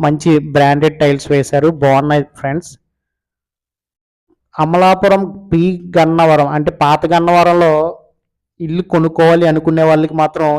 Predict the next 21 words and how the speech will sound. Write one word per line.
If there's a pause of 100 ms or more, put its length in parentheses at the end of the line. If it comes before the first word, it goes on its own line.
(220)
ఇదైతే (280)
హండ్రెడ్కి
టూ (100)
హండ్రెడ్
పర్సెంట్ (140)
బాగా (160)
ఉపయోగపడుతుంది
ఫ్రెండ్స్.
ఎందుకంటే
ఇది (120)
తక్కువ
రేటులో
దొరుకుతుంది. (640)
మనం (140)
ఈస్ట్
నుంచి, (760)
ఈస్ట్
సింహద్వారం
నుంచి
లోపలికి
వచ్చాము.